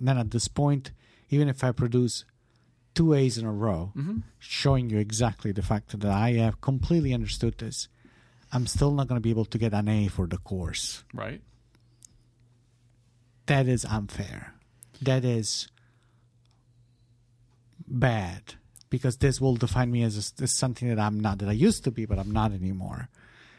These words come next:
Speaker 1: And therefore, I'm gonna get consequences because of that that are unfair
Speaker 2: Of
Speaker 1: to me.
Speaker 2: Of course, that's what they would claim.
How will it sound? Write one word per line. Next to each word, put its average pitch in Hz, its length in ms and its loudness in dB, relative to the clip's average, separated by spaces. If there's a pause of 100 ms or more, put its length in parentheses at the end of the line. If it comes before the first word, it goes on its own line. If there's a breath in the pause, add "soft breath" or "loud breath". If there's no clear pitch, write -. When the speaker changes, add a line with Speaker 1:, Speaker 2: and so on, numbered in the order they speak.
(160 loud breath)
Speaker 1:
And 113 220 -2
therefore, 120 640 0
I'm 123 240 0
gonna 120 220 0
get 107 220 -2
consequences 110 1080 -4 (140)
because 104 260 -4
of 98 140 -6
that 98 240 -8
that 113 140 -10
are 90 220 -4
unfair 104 500 -4
Speaker 2:
Of - 220 -10 (260)
Speaker 1:
to 117 100 -4
me. 95 280 -8
Speaker 2:
Of 120 160 -4
course, 302 260 -4
that's 120 180 -4
what 113 120 -4
they 104 80 -4
would 101 140 -6
claim. - 340 -14